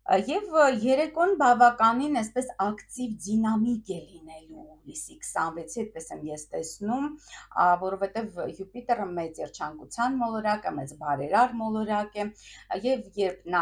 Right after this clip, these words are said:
փոխհարաբերությունների մեջ է մտնում լուսնի հետ, անգամ բացասական, ա, երանգով, այսինքն դիմակայություն, դա համարվում է լարված հարաբերակցություն, այնուամենայնիվ, ը, դրական զարգացումները ավելի հավանական են հուլիսի քսանվեցի երեկոյան,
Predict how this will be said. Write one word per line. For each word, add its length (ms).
փոխհարաբերությունների 1120
մեջ 240
է 80
մտնում 400
լուսնի 320
հետ, 220
անգամ 500
բացասական, 1000
ա, 180
երանգով, 680
այսինքն 400
դիմակայություն, 720
դա 160
համարվում 480
է 60
լարված 580
հարաբերակցություն, 1040
այնուամենայնիվ, 1120
ը, 240
դրական 600
զարգացումները 960
ավելի 480
հավանական 720
են 80
հուլիսի 460
քսանվեցի 760
երեկոյան, 840